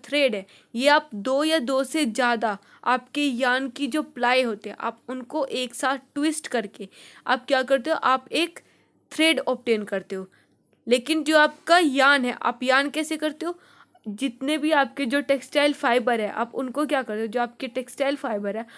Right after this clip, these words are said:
आप उनको एक साथ स्पिनिंग करके, आप स्पिनिंग के माध्यम से आप यार्न को प्रोड्यूस करते हो। लेकिन जो आपका थ्रेड है, आप थ्रेड किस तरीके से बनाते हो, आप अपने जो आपके यार्न है,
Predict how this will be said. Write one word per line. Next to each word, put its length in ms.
आप 240
उनको 300
एक 240
साथ 300
स्पिनिंग 540
करके, 380
आप 240
स्पिनिंग 580
के 120
माध्यम 440
से 120
आप 240
यार्न 320
को 180
प्रोड्यूस 400
करते 280
हो। 80
लेकिन 380
जो 140
आपका 340
थ्रेड 320
है, 100
आप 180
थ्रेड 260
किस 180
तरीके 300
से 140
बनाते 380
हो, 80
आप 260
अपने 340
जो 160
आपके 320
यार्न 440
है, 160